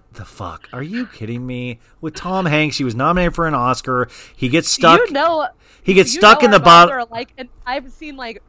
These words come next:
Speaker 2: two Tom Hanks movies.
Speaker 1: That's so, I still,
Speaker 2: My,
Speaker 1: my
Speaker 2: those
Speaker 1: mom
Speaker 2: films
Speaker 1: hates,
Speaker 2: are not
Speaker 1: my mom does
Speaker 2: Tom
Speaker 1: not like Tom Hanks, but I still managed to find a way to sneak watching Tom Hanks movies 'cause they're ama-,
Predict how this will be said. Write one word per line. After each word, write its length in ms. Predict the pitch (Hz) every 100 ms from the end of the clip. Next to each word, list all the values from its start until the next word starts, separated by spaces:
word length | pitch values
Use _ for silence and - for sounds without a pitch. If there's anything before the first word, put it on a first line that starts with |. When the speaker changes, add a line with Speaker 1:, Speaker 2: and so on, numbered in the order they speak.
| _
Speaker 2:
two 240 | _ 262 240
Tom 240 | 196 185
Hanks 240 | 185 170 _
movies. 500 | 147 - - - _ _ _ _ _ _ _ _ _ _ _ _ _ _ _ -
Speaker 1:
That's 220 | 120 117
so, 640 | - - 127 135 151 156 - - - - -
I 80 | 185
still, 540 | - - 277 262 226
Speaker 2:
My, 200 | 180 233
Speaker 1:
my 0 |
Speaker 2:
those 60 | 233
Speaker 1:
mom 220 | 262 269
Speaker 2:
films 140 | 160
Speaker 1:
hates, 240 | 214 247 -
Speaker 2:
are 60 |
not 180 | 302 -
Speaker 1:
my 140 | 185 196
mom 220 | 214 240
does 100 | 226
Speaker 2:
Tom 40 |
Speaker 1:
not 140 | 214 220
like 160 | 208
Tom 220 | 170 185 180
Hanks, 180 | 175
but 100 | -
I 60 | 143
still 260 | - 180 170
managed 440 | 156 147 147 123
to 80 | 135
find 300 | - 139 135
a 40 |
way 160 | 123 127
to 80 | 120
sneak 380 | - 135 127 123
watching 360 | 117 117 113
Tom 200 | 110 113
Hanks 280 | 110 117 92
movies 280 | 110 104 98
'cause 140 | -
they're 140 | 101 104
ama-, 220 | 98 110